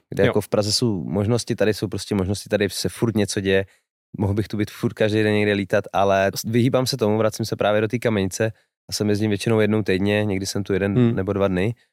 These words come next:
Speaker 1: eh, udělám si tu nějaký meetingy, business, něco se natočí, ale vracím se rád právě do té Kamenice malý, kde,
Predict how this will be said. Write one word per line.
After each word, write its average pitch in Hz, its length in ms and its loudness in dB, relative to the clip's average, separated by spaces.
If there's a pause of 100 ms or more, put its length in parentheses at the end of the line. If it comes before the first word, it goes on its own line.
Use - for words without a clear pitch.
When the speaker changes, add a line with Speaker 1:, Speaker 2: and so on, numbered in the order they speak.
(380)
Speaker 1:
eh, 92 120 2
udělám 95 300 0
si - 100 -8
tu 110 80 -4
nějaký 98 240 -2
meetingy, 98 420 -2
business, 98 840 -2
něco 95 200 -4
se 95 120 -2
natočí, 101 600 -2 (640)
ale 104 380 4
vracím 104 260 0
se 117 100 -2
rád 110 180 2
právě 104 220 2
do 107 60 0
té 104 120 -6
Kamenice 104 440 0
malý, 104 480 0
kde, 98 640 2